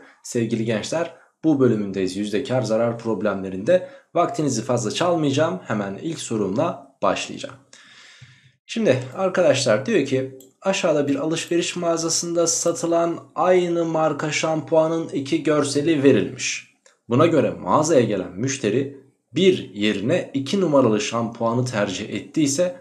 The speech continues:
ş-, e, ş-, şampuanı bir numaralı duruma göre yüzde kaç daha pahalı almış olur diye soruluyor bize.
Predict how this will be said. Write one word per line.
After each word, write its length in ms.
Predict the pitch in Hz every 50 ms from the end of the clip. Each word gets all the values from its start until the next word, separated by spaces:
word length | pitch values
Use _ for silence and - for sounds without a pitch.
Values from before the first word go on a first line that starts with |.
| - _ _
ş-, 200 | - - - - - -
e, 280 | 147 123 117 113 113 107
ş-, 80 | - - - - - - - - - _
şampuanı 880 | - - - - 131 135 135 131 - - 147 147 147 160 202 214 143 120
bir 200 | 151 196 190 170
numaralı 420 | 156 139 123 117 110 98 101 98 95
duruma 260 | 113 127 147 175 170
göre 240 | 151 156 165 185 185
yüzde 400 | 165 135 127 139 147 160 175 175
kaç 300 | - 180 175 - - -
daha 240 | 160 262 269 -
pahalı 360 | - - 160 160 160 175 180 147
almış 640 | 127 156 156 156 151 160 170 175 - - - -
olur 300 | 180 165 160 165 160 151 135 123 120 - -
diye 220 | 113 107 98 95
soruluyor 720 | 95 - - - - - 110 107 104 95 92 90 85 85 87
bize. 180 | 85 - -